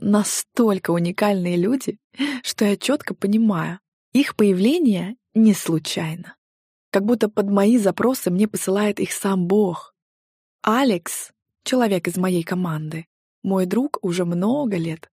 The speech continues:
С Алексом мы познакомились в Инстаграме.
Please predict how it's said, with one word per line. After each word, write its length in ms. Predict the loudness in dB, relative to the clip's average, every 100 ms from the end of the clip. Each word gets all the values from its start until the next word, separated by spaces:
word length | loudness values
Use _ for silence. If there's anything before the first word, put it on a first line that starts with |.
| _ _ _ _ -16
С 180 | -4 0
Алексом 460 | 2 2 2 2
мы 140 | 4 2
познакомились 1000 | 2 0 0 0 2 4 2 0 -4 -10 _ _ -4
в 280 | -2 0 0
Инстаграме. 920 | 2 0 0 2 2 0 -2 -4